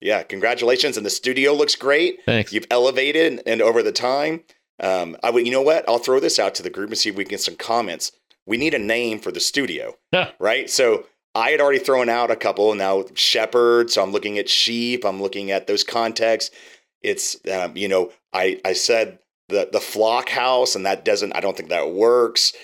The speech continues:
Speaker 2: Sheep pen.
Speaker 1: Uh, sheep pen.
Speaker 2: <laughs>
Speaker 1: I thought it was a paddock. I'm a big F one fan, but that's for horses,
Speaker 2: The
Speaker 1: not for
Speaker 2: barnyard.
Speaker 1: sheep, right?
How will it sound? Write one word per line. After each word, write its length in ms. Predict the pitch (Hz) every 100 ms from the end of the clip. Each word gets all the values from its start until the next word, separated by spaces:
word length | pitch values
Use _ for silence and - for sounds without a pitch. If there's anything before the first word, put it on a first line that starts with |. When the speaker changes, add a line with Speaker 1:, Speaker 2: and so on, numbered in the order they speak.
| -
Speaker 2:
Sheep 240 | - 135 -
pen. 320 | - 131 127 127
Speaker 1:
Uh, 40 |
sheep 340 | 131 - 131 - -
pen. 640 | 127 120 123 120 120 120
Speaker 2:
<laughs> 320 | 139 - 185 -
Speaker 1:
I 160 | 107
thought 280 | - 131 131
it 20 | 117
was 120 | 104
a 80 | 90
paddock. 540 | - 117 127 131 127
I'm 140 | 107
a 60 | 98
big 180 | 104 95
F 180 | 107 -
one 180 | 123 131
fan, 280 | 127 127 123
but 80 |
that's 200 | - -
for 120 | - 101
horses, 720 | 92 98 110 135 147 165 170
Speaker 2:
The 60 | 113
Speaker 1:
not 180 | 120 131
for 180 | 131 131
Speaker 2:
barnyard. 360 | 135 131 131
Speaker 1:
sheep, 220 | 135 139 - - - -
right? 460 | 110 123 127 135